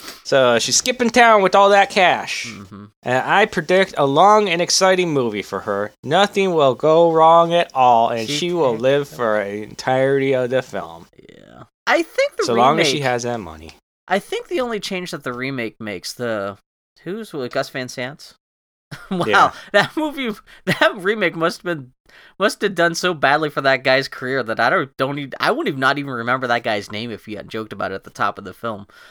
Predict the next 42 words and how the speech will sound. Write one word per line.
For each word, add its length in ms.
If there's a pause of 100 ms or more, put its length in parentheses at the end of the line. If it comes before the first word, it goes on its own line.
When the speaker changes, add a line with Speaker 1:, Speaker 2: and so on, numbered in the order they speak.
(240)
Speaker 2:
uh, 40
at 240
the 80
top 220
of 60
the 60
podcast. 600 (300)
Um, 320
but, 160
like, 220
I 120
guess 180
that's 200
the, 120
one 200
of 60
the 80
only 160
changes 300
they 100
made 180
to 60
that 220
script 320
was 400 (280)
in 120
the 80
remake 320
it's 140
four 260
hundred 360
thousand 280
dollars, 420
not 180
forty, 400
because, 540
you 60 (120)
know, 140
he 100
had 140
to 120 (260)
Speaker 1:
Hmm. 260